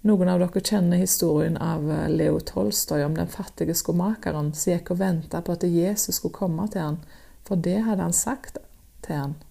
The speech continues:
Han hadde sagt han skulle komme. Skomakeren fikk besøk av en gammel mann, av en fattig dame med en liten unge og flere andre. Og på slutten av dagen så spør skomakeren Jesus, «Hvorfor kom ikke du, Jesus? Du sa jo du skulle komme.»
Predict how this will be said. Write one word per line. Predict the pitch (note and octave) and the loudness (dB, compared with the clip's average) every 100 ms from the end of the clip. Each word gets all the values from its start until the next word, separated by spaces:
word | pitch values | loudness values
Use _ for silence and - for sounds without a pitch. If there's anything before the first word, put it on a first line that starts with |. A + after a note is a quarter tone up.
| - | -12
Han | - F#3+ | -4 -2
hadde | F#3+ | -2
sagt | - G3 A3 - | -2 -2 -4 -4
han | F#3 | -4
skulle | - E3+ | -2 -2
komme. | F#3 E3 A3 - - - - - - - - | -2 0 -2 -4 -20 -20 -20 -20 -20 -20 -12
Skomakeren | - F3+ F3 D#3+ D#3 F#3+ G3 | -2 2 2 0 -2 -2 0
fikk | F#3+ - | -2 -2
besøk | G#3+ - G3 G3+ | -2 2 2 2
av | D#3+ D#3+ | -2 -4
en | D#3+ | -2
gammel | E3 D#3 C#3+ | -2 -2 -2
mann, | C#3+ D#3 G#3 G3+ G#3 G#3 - - - - | -2 0 2 4 2 0 -10 -20 -18 -4
av | E3+ | -2
en | F3 | 0
fattig | - G3 - F3+ E3+ | -2 -4 0 0 2
dame | G3+ G3 F3 F#3 | 2 4 2 2
med | F#3 F3+ | 2 2
en | F3+ | 0
liten | F3 D#3+ | 0 -2
unge | F#3 G3 F3+ F3+ G3+ | 0 2 2 2 0
og | F3 | -4
flere | - F#3+ F3 - | -6 -4 -4 -4
andre. | D#3 D#3 D#3 F#3 F3+ - - - - - - | -6 -6 -6 -8 -8 -18 -20 -20 -20 -16 -6
Og | F#3+ | -2
på | G3+ | 0
slutten | - G3 G3 | 2 2 2
av | F3+ | 2
dagen | F3 E3+ E3 | 2 2 0
så | F3 F#3 | 0 0
spør | - - E3+ E3+ | 0 2 2 2
skomakeren | - - - F3 E3+ - D#3 E3 | -4 -2 0 2 0 -2 -2 0
Jesus, | D#3+ E3+ - D3 - - | 0 -2 -2 -4 -6 -2
«Hvorfor | B3 C4+ | 0 0
kom | - A#3+ B3 | 2 2 2
ikke | A#3 G#3 | 4 2
du, | F#3 B3+ | 4 6
Jesus? | D#4 G3+ F3+ F3 E3+ - | 8 6 4 0 0 -2
Du | B3 | -2
sa | A#3+ G3+ F#3+ | -2 0 2
jo | G#3+ | 4
du | G3+ | 4
skulle | G3+ - G3+ | 2 0 0
komme.» | G#3+ F#3+ A3+ | 2 4 2